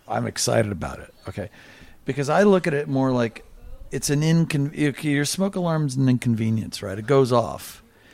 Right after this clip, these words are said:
and you hear it and it's like, "Fuck, I gotta get up and, you know,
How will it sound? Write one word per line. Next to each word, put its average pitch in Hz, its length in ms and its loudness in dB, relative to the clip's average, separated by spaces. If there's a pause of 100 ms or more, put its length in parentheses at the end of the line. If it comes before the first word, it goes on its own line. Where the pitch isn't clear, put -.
(260)
and 131 180 -2
you 127 120 0
hear 120 320 0
it 104 100 -6
and 113 100 -8
it's 113 140 -8
like, 107 140 -6
"Fuck, 117 280 -6
I 92 60 -10
gotta 101 220 -6
get 104 160 -6
up 107 100 -12
and, 101 180 -6 (380)
you 90 80 -6
know, 78 140 -6